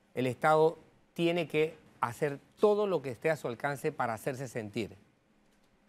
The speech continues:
Si no hay la sensación de que hay un Estado, pues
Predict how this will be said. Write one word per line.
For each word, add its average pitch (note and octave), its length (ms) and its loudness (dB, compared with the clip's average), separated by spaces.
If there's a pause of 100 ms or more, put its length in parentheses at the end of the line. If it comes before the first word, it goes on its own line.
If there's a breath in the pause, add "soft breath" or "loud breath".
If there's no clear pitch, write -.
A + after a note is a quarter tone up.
(160)
Si B2+ 200 -6
no C3 160 0
hay E3+ 120 4
la E3 140 2
sensación B2+ 480 -6
de C3+ 80 -4
que B2+ 100 -2
hay C3+ 100 0
un C#3 120 -4
Estado, B2 540 -2 (1040)
pues G#2+ 420 -6